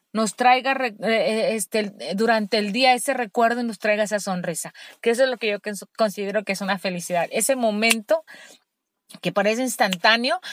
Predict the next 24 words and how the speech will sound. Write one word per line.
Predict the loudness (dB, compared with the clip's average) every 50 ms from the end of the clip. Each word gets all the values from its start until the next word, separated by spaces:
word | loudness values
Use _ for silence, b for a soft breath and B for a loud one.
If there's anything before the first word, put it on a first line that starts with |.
| B B -8
pero | -4 -4 -2
cuando | 0 0 0 0 2
lo | 2 2
recuerdas | 2 2 -2 0 2 2 2 4 4 4 4 4
te | 2 2
vuelve | 4 4 4 6 4
a | 4
hacer | 2 0 0
reír, | 0 0 0 2 0 -2 0
te | 0 0
vuelve | 2 2 2 2
a | 2
sonreír, | 2 0 -2 0 2 2 2 2 2 0 0
te | 0 0
vuelve | 2 2 2 2 2
a | 2
hacer | 2 0 -2 0
sentir | 0 -2 -2 0 0 0 0 0
viva, | 0 -2 0 2 0 0
¿no? | 0 -2 -6 -4
No, | -6 -4
eh, | -4 -6 -8
bueno, | -10 -12 -14 -14 B B B B B B
eso | -2 -2 -2 0 -4 -4 -4